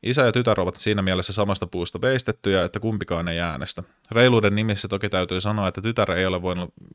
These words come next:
ei ole voinut vielä äänestää monissa vaaleissa. Nämä ovat hä-, hänen ensimmäiset kun-, eduskuntavaalinsa.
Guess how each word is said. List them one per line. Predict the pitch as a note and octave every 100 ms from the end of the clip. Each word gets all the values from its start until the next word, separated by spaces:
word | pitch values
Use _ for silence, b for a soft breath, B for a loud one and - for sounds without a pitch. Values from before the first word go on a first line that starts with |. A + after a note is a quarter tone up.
| -
ei | D#2+ A#2
ole | G2+ A2 G#2 G2+
voinut | G#2+ A2 F#2+ G2
vielä | G2 F2
äänestää | F#2 F#2 - E2+
monissa | F#2 F#2 - F#2
vaaleissa. | F2 B1+ B1+ F#2+ - -
Nämä | C3 F#2+
ovat | G2
hä-, | G#2 -
hänen | G#2+ G2 F#2 F2+
ensimmäiset | G2 G2+ F#2 E2+ B1+ F#2+ -
kun-, | - G2 F2+ -
eduskuntavaalinsa. | G2+ - F2+ D#2+ D2 G1+ G#1+ -